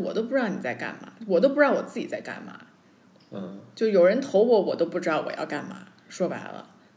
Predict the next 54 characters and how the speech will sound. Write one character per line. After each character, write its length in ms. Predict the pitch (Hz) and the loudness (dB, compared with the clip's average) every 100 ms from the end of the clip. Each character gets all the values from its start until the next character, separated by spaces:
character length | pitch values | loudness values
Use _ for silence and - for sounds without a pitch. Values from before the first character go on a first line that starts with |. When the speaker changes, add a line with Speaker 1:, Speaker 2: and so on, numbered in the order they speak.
| - | 0
Speaker 1:
我 100 | 190 | 4
都 100 | 269 | 4
不 100 | 302 | 4
知 60 | |
道 140 | 311 262 | 4 4
怎 120 | 180 | 0
么 80 | 190 | -8
去 120 | 190 | -6
管 160 | 220 - 185 | -4 -4 -2
这 80 | |
个 80 | 175 | -4
公 220 | 185 208 | -2 -4
司， 260 | 226 - 226 | -4 -4 -4
怎 120 | 214 | -6
么 80 | - | -6
去 140 | 190 202 | -4 -2
规 180 | 254 226 | 0 0
划 180 | 202 | 2
这 80 | 196 | 0
个 120 | 202 | 2
事 180 | - - | 0 2
情。 0 | |
Speaker 2:
对， 80 | 196 | 0
这， 60 | 180 | 4
这， 60 | |
这 40 | 247 | 2
点 160 | - 92 | 2 0
我 100 | 101 | -2
也 60 | |
挺 80 | 113 | -2
想 120 | 113 - | -6 -10
说， 140 | - 92 | -10 -6
就 160 | 156 | -2
是 60 | 139 | 0
我 180 | 110 185 - | 2 0 2
觉 120 | 110 | 4
得， 300 | 151 147 - - - - | 6 4 0 -12 -20 -18
Speaker 1:
嗯。 560 | - 117 107 101 95 95 | -2 2 2 2 0 -4
Speaker 2:
呃， 0 | 98 - - _ _ _ | -8 -12 -18 _ _ _
就 200 | 131 117 | -4 -4
从 280 | - 120 127 | 0 -2 2
二 140 | 175 | 2
十 100 | 135 | 4
到 140 | 135 | 2
三 240 | 127 151 156 | 2 0 0
十 240 | - 95 | 0 -2
这 80 | 101 | 0
个 120 | 101 | 0
过 200 | 98 107 | 0 -2
程 160 | 101 95 | -4 -8
中， 240 | 92 92 | -6 -6
我 100 | 95 | -8
觉 180 | 92 98 | -6 -4
得 280 | 110 107 | 0 0